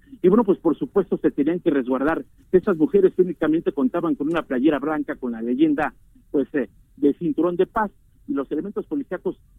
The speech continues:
pues de igual forma nada más venían a un costado de estas jóvenes manifestantes,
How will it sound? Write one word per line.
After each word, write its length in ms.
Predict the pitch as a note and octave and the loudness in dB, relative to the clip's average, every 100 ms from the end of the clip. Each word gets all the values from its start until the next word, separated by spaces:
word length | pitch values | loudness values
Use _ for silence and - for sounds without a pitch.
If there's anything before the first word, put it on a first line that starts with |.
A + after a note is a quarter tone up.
| _ | _
pues 140 | D3+ | -4
de 80 | C3+ | -2
igual 180 | C#3 G3+ | -2 -4
forma 280 | - F3 F3+ | -6 -8 -8
nada 240 | F3 E3+ | -8 -8
más 200 | F3 E3 | -6 -6
venían 340 | C#3 D3 E3 E3+ | -4 -4 -4 -8
a 120 | - D3 | -8 -6
un 140 | G3+ | -4
costado 500 | F#3 D#3 G3 F#3 C3 | -4 -4 -4 -4 -2
de 120 | C3 | -2
estas 260 | D#3 F3 C3+ _ _ _ - | -4 -4 -8 _ _ _ -2
jóvenes 380 | F#3 E3+ D3 | 0 2 -2
manifestantes, 760 | C3 C3+ B2+ D#3 - F3 D#3+ F#3 | -2 -4 -4 -6 -6 -4 0 -2